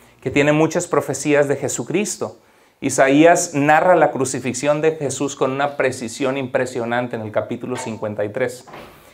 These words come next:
Y, y el rollo más temprano que teníamos de Isaías era, eh, era un rollo aproximadamente del año, eh, novecientos o mil después de Cristo,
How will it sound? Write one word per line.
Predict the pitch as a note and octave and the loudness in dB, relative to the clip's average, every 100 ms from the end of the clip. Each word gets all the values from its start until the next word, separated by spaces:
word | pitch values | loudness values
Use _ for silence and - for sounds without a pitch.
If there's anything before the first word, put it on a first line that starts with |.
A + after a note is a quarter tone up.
| - _ - | -20 _ 0
Y, | C#3 C#3 C#3+ C#3 - | 4 4 4 -2 -2
y | C#3+ | 4
el | D3 | 6
rollo | D3 F3+ F#3+ G#3+ | 6 6 6 6
más | G3+ F#3 F#3 | 4 4 2
temprano | G3+ F3 E3 E3 E3+ | -2 2 2 4 2
que | E3+ | 0
teníamos | D3 C#3+ D#3 D#3 | 2 2 2 2
de | |
Isaías | D3+ D#3+ D3+ C#3+ C#3 C#3+ - - _ _ | 2 4 4 6 4 4 -2 -16 _ _
era, | - C3+ D3 D3 C3+ C3+ | 2 6 8 8 6 4
eh, | A#2+ C3 G2 | 0 -2 2
era | C#3 | 4
un | D3 | 4
rollo | D#3 D3 D3 | 6 6 6
aproximadamente | C#3+ B2+ C3 C3+ B2+ B2+ C3+ C3+ C3 | 4 2 -4 0 4 4 2 0 0
del | C#3 B2+ | 2 4
año, | B2+ C3+ C#3 C3 - - - - - | 2 2 -2 -2 -6 -20 -20 -20 -10
eh, | - A#2 A#2 A#2 | -2 2 2 0
novecientos | B2 C3 C3 B2+ B2 - D#3+ E3+ E3 C#3 | 0 4 6 4 2 2 2 2 2 0
o | E3 C3 | 2 0
mil | C3+ D#3 F#3+ F#3 B2+ - - _ _ | 2 2 2 2 -2 -8 -20 _ _
después | F#3+ C3+ D3+ D3+ - F3 E3+ E3 | -2 4 6 6 2 6 6 6
de | E3+ | 4
Cristo, | F#3 A3 - - B2+ | 2 0 -2 -10 -14